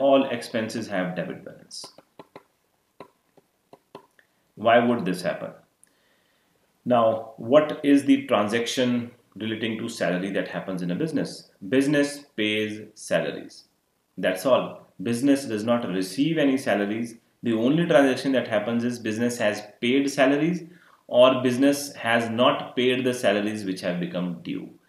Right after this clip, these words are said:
So let me write the journal entries for those two. When you pay salaries, the transaction is salaries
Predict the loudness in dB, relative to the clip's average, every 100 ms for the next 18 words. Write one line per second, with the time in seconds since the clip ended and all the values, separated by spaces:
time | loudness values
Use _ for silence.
0 | _ _ _ -2 0 2 4 4 4 0
1 | -2 0 2 2 0 -2 -6 -4 -4 -2
2 | -4 -4 -2 -2 -4 -12 -20 _ -2 -2
3 | -2 0 0 2 4 4 4 2 0 -4
4 | -4 0 0 0 -2 -2 0 -2 -4 -2
5 | 0 0 0 0 -2